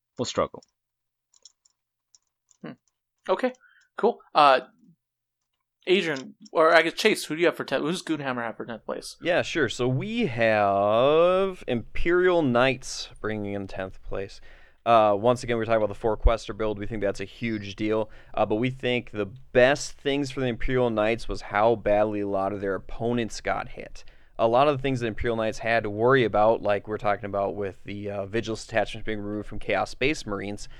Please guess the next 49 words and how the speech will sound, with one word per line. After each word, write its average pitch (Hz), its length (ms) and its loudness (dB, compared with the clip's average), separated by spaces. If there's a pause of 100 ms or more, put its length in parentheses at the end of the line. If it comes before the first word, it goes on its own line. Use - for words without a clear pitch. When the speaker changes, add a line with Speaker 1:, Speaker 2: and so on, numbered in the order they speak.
(320)
Speaker 3:
uh, 101 200 0
we 113 160 -4
think 131 140 0
that's 123 160 2
a 104 60 -4
huge 151 480 -6
deal 117 180 4
for 110 140 -4
Imperial 104 340 2
Knight 104 240 -4
players. - 320 -8
Makes 104 240 -6
you 104 80 -6
a - 20 -6
lot 107 260 0
more 107 160 -2
survivable, 117 640 2
especially 123 480 0
with 110 100 -4
Supreme 113 340 2
Command 113 380 -2
changes, 131 400 -2
keeping 104 240 -10
you 101 60 -6
guys 98 240 -4
safe 107 300 -4
from, 104 420 -6
uh, 101 200 -6
mortal 107 360 -4
wounds 107 300 -6
and 107 120 -14
smites 131 400 -6
and 135 80 -6
the 135 60 -4
like. 135 340 -4 (380)
Also, 220 260 6
they 277 120 -2
had 254 120 -2
some 196 160 -4
price 139 340 2
decreases. - 720 -8
A 117 60 -6
lot 131 140 0
of 160 80 -4
stuff - 240 -4
went 151 180 -4
down 120 240 0
for 98 220 -6
'em. 69 100 -12